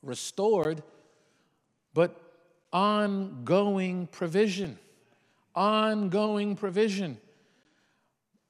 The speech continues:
brought to him, worked for him, ongoing provision,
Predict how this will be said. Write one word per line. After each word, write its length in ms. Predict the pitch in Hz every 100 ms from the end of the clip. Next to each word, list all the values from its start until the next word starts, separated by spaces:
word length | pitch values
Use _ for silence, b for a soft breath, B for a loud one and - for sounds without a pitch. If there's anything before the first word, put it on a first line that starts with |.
| _ 127 117 -
brought 720 | 131 131 185 220 208 - - - _ _ _ _ -
to 220 | - 226
him, 400 | 208 170 143 98 - _ _ _ _ _ _ _ _ _ -
worked 580 | 120 170 180 - - -
for 320 | - 180 180
him, 320 | 151 139 110 - _ _ _ _ _ _ _ _ _ _ _
ongoing 720 | 156 170 175 160 165 160 160
provision, 600 | 147 147 139 156 143 117